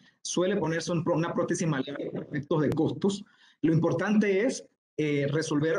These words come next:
una sa-, al paciente y lograr una satisfacción de más del noventa y seis por ciento. También existe la tendencia que luego de seis meses, y si el paciente tiene la capacidad económica, de cambiar por una prótesis inflable. En cuanto al preapismo recurrente,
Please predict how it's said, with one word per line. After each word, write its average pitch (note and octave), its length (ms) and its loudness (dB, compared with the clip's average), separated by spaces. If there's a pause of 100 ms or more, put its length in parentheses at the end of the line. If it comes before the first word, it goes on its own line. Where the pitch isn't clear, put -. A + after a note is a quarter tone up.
(120)
una E3+ 200 2
sa-, D#3+ 280 -4
al C#3+ 100 0
paciente F#3 480 2
y F#3 220 2
lograr D#3 280 2
una E3+ 120 0
satisfacción F3 580 0
de E3 80 2
más C#3+ 160 0
del D#3 120 0
noventa B2+ 300 2
y A#2+ 40 4
seis D3 260 0
por - 220 -2
ciento. - 400 -4 (340)
También D3+ 300 2
existe G3 340 2
la G3 120 0
tendencia F#3+ 420 0
que D3+ 100 0
luego D#3 260 4
de F3+ 60 2
seis F3+ 180 0
meses, F3+ 260 0
y B2 60 4
si C3+ 80 -2
el - 80 -2
paciente D#3 420 0
tiene D#3 340 0
la B2 100 0
capacidad C#3 460 -2
económica, G#3+ 520 0 (240)
de D3 120 -2
cambiar D#3 320 0
por D#3 100 2
una D#3+ 220 -2
prótesis E3+ 560 0 (360)
inflable. - 600 0 (880)
En E3 60 -2
cuanto F3+ 200 -2
al F#3 60 -4
preapismo G#3 380 4
recurrente, E3 760 2